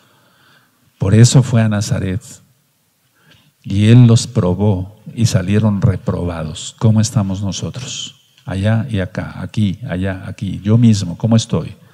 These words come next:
Entonces su propósito era realizar milagros en presencia de la fe, porque Él no tiene límites. He aquí, ellos mismos pusieron los límites.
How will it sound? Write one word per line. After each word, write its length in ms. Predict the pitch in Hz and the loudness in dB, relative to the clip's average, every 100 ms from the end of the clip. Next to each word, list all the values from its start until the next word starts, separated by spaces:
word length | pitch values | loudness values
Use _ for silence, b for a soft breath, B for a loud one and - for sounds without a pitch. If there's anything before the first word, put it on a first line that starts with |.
| B B B B B B | B B B B B B
Entonces 360 | - 110 104 98 | -2 2 2 2
su 160 | - | 0
propósito 600 | - 104 - 120 123 113 | -2 -2 0 4 4 4
era 140 | 107 107 | 2 2
realizar 680 | 101 92 92 90 - 101 | 2 0 -2 -2 0 0
milagros 840 | 98 95 95 104 90 87 - - - - | -2 -4 -4 -2 -2 -4 -8 -14 -12 -4
en 240 | 110 98 | -4 -4
presencia 920 | - 87 90 - 110 104 98 - 98 | -4 -4 -4 -2 0 0 -2 -4 -4
de 220 | 110 101 | -4 -4
la 240 | 95 92 90 | -4 -6 -8
fe, 440 | - - 85 - _ _ _ | -4 -4 -4 -10 _ _ _
porque 320 | 92 - 98 | -8 -4 0
Él 120 | 107 | 2
no 100 | 107 | 2
tiene 320 | 104 101 95 | 0 -2 -2
límites. 500 | 87 90 85 90 85 - | -4 -4 -4 -6 -4 -4
He 100 | 98 | -4
aquí, 340 | 95 123 120 | -4 -2 0
ellos 360 | 110 107 101 95 | 2 2 0 0
mismos 400 | 117 123 113 104 | 2 2 2 -2
pusieron 540 | - 92 - 101 98 | -4 -8 -4 -2 -2
los 200 | 87 82 | -4 -6
límites. 480 | - 95 85 85 - | -6 -6 -4 -6 -6